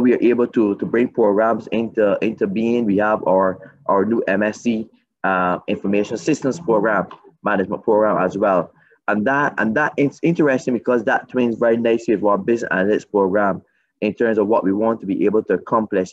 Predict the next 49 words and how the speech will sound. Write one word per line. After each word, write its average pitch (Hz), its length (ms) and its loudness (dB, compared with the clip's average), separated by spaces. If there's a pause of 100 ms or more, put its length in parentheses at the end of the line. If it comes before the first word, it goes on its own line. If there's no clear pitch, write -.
as 95 140 -2
we 101 60 -2
recognize 101 680 0
there's 92 180 -2
a 95 60 0
digital 113 400 -2
age 98 220 0
and 87 120 -4
digital 120 280 0
transformation, 104 800 -2 (580)
and, 101 280 0
uh, 92 220 0
and 95 120 2
what - 240 0 (140)
businesses 107 360 -4
must 120 280 -4
be 104 160 0
able 104 140 2
to - 100 -18
do 110 380 -2 (260)
in - 80 -6
order 110 240 2
to 101 60 -4
make, 104 320 -2 (340)
um, 90 280 0
decisions. 87 540 -8 (360)
So 170 360 2
welcome 170 440 0
to 156 200 4
the 123 140 2
department. 131 520 0
I 123 60 2
hope 156 280 2
that 107 120 2
I'm 110 100 0
not 117 140 0
just 127 240 -4
welcoming 131 360 0
you 131 60 2
to 120 100 -2
the 101 80 2
seminar, 113 380 0
but 117 160 2
I - 20 0
hope 156 160 2
that - 180 -4
after 139 500 0
this 139 180 0
evening, 110 460 0